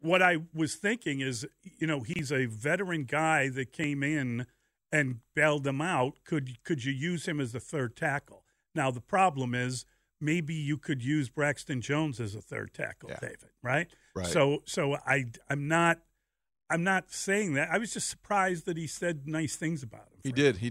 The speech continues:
Speaker 2: He, he, he went
Speaker 1: Yeah.
Speaker 2: out of his way.
Speaker 1: Yes,
Speaker 2: And
Speaker 1: he
Speaker 2: Lucy has been consistent with talking about
Speaker 1: Right.
Speaker 2: Riley Reiff
Speaker 1: Right.
Speaker 2: and even Tom Thayer. Didn't he tell us Monday
Speaker 1: Yes, he
Speaker 2: morning
Speaker 1: did.
Speaker 2: that he had a pretty good second half of the season?
Speaker 1: So I just think that's something worth,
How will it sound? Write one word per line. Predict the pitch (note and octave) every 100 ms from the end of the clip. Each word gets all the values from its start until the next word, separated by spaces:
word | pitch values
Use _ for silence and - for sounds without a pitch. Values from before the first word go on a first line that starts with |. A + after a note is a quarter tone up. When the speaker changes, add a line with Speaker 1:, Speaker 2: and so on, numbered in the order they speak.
| A2+
Speaker 2:
He, | A#2
he, | B2+ G#2
he | A#2+
went | A#2+ A#2
Speaker 1:
Yeah. | A#2+
Speaker 2:
out |
of | A2
his | G#2+ G2+
way. | A2 B2 F#2+ - -
Speaker 1:
Yes, | E3 -
Speaker 2:
And | B3+
Speaker 1:
he |
Speaker 2:
Lucy | D#4+ D#4+ G3
has | D#3+
been | A2+ B2+
consistent | - A2+ C3 - B2+
with | A2
talking | - A2 - A2
about | G#2+
Speaker 1:
Right. | A2
Speaker 2:
Riley | A2 A2
Reiff | G#2 G#2+ - C4+
Speaker 1:
Right. | C#4 -
Speaker 2:
and | D#3
even | F3 E3
Tom | F3+ E3+
Thayer. | - F#3+ B2+
Didn't | C3+
he | C#3
tell | D3 C#3+
us | -
Monday | C#3+ C#3+
Speaker 1:
Yes, | C#3
he | C#3
Speaker 2:
morning | D3 D#3+
Speaker 1:
did. | D3 C#4 E4+ D3
Speaker 2:
that | A#2
he | B2+
had | C3+ A#2
a |
pretty | - C#3 A#2+
good | B2
second | - A#2 A2+
half | A2 G2+
of | F#2+
the |
season? | - G2+ G2 G2+
Speaker 1:
So | - C3 C3+
I | C3 C3+ -
just | C#3 -
think | D#3+ C#3 -
that's | C#3 C3
something | - C#3+ B2+ C#3 C3 C3 B2+
worth, | C3 C3+